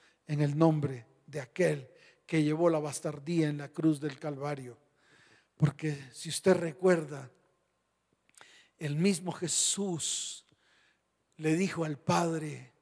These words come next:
antes de morir: "Padre,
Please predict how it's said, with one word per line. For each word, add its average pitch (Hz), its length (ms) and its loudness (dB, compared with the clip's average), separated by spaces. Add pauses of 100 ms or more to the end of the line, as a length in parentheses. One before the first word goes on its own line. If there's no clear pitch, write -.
(340)
antes 156 420 -2
de 151 100 -2
morir: 143 520 -6 (1120)
"Padre, 131 720 -2